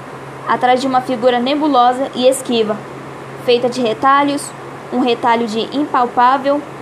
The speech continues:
outro de improvável, outro de invisível, cozidos todos a ponto precário, com a agulha da imaginação, e essa figura, nada menos que a quimera de,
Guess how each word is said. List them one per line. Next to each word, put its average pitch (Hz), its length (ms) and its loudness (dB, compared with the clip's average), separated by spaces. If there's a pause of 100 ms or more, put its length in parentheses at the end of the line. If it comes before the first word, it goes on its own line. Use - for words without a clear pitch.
(520)
outro 277 280 4
de 240 140 -4
improvável, 254 760 2 (640)
outro 285 300 2
de 240 120 -2
invisível, 247 760 0 (840)
cozidos 269 680 0
todos 320 340 2
a 254 80 4
ponto 277 360 -2
precário, 220 560 2 (600)
com 262 180 2
a 254 40 4
agulha 269 360 2
da 240 240 4
imaginação, 311 840 2 (600)
e 226 140 0
essa 285 280 4
figura, 247 520 0 (540)
nada 254 280 2
menos 262 300 0
que 311 100 -6
a 254 80 2
quimera 262 460 0
de, 220 120 -4